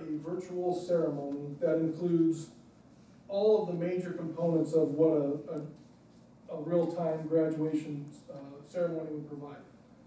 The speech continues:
And to answer that question, I do think we can do that. Uh, from start to finish, uh, we can, we can include, um, professional photos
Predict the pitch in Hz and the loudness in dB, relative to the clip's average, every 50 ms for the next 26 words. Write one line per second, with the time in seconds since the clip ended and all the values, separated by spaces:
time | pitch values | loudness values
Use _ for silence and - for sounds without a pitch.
0 | - - - - - - 170 156 156 160 156 156 160 - - 180 175 185 190 185 | -20 -20 -20 -20 -10 -8 -4 -4 -2 -2 -2 -4 -4 -4 -2 0 2 4 4 4
1 | 185 180 175 170 170 - 180 185 175 - - 170 170 160 160 170 185 185 180 175 | 4 4 2 2 4 6 8 8 8 8 6 0 0 0 0 0 -2 -2 -2 -2
2 | - 160 160 156 - - 160 165 160 170 170 180 190 185 185 185 - - - - | -2 -2 -4 -6 -6 -6 -8 -8 -6 -6 -2 0 2 2 0 0 -4 -10 -14 -20
3 | - - - - - - - - - 170 160 156 156 160 175 165 156 - - 185 | -20 -20 -20 -20 -20 -20 -20 -10 -4 0 2 2 2 2 0 -2 -2 0 4 6
4 | 185 185 185 180 170 - - 185 175 180 190 208 214 214 - - 185 165 156 151 | 8 8 6 4 -2 -4 0 0 2 2 2 -2 -4 -6 -8 -10 -10 -10 -8 -6
5 | 151 160 175 175 - 175 170 165 160 160 160 165 - - - 190 185 180 175 175 | -6 -4 -4 -6 -6 -6 -6 -6 -6 -6 -8 -10 -14 -14 -12 -10 -8 -6 -6 -6
6 | 165 160 160 165 175 175 175 180 180 175 151 160 - - - - - - - - | -4 -6 -6 -6 -6 -4 -4 -4 -4 -6 -6 -8 -10 -12 -16 -20 -20 -20 -20 -20
7 | - - 160 151 147 147 143 143 143 156 160 151 165 170 165 165 170 185 180 180 | -14 -10 -8 -6 -6 -6 -6 -8 -8 -8 -8 -4 -2 0 0 0 0 0 -2 -2
8 | 180 - - 180 175 180 185 190 196 208 220 | -2 0 2 2 4 4 4 4 2 2 0